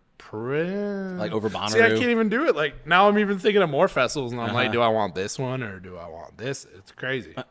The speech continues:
Speaker 2: Rolling Loud.
Speaker 1: Rolling Loud would be crazy. I don't know, dude. There, there's, like, too many. I, I really can't even pick one.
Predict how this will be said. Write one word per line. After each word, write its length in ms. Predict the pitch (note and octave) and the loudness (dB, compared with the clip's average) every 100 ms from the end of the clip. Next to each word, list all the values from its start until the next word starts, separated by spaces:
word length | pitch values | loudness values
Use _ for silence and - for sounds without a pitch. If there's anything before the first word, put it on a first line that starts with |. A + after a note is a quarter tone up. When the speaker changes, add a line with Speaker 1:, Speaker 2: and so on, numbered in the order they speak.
| - | -6
Speaker 2:
Rolling 320 | B2 G#2+ G2+ | 0 2 2
Loud. 500 | G2 G#2 G#2 G#2+ A2 | 0 0 0 -2 -2
Speaker 1:
Rolling 380 | B2 A2+ G#2+ G2 | -4 -4 -4 -6
Loud 300 | F#2+ G2 F#2 | -4 -4 -6
would 120 | F2+ | -12
be 120 | F2 - | -16 -18
crazy. 920 | - - - - _ _ _ - - _ _ _ _ | -20 -18 -20 -20 _ _ _ -20 -20 _ _ _ _
I 60 | - | -6
don't 100 | E3 | -2
know, 120 | F3 | 2
dude. 200 | F#3 E3 D3+ | 2 2 2
There, 160 | D#3 | 0
there's, 300 | D3+ C#3 D3+ | 0 -2 0
like, 240 | D#3 C3+ - | -2 -2 -8
too 140 | G#2 | -16
many. 240 | G2 F2 F2+ _ _ _ _ - | -14 -14 -18 _ _ _ _ -8
I, 100 | A#2 | -6
I 180 | G2 A2 | -2 -4
really 380 | A2 G#2 F#2+ F#2 | -4 -6 -6 -8
can't 180 | F#2+ | -14
even 180 | F#2 F2 | -14 -16
pick 220 | F#2 F#2+ | -16 -16
one. 100 | G2+ | -18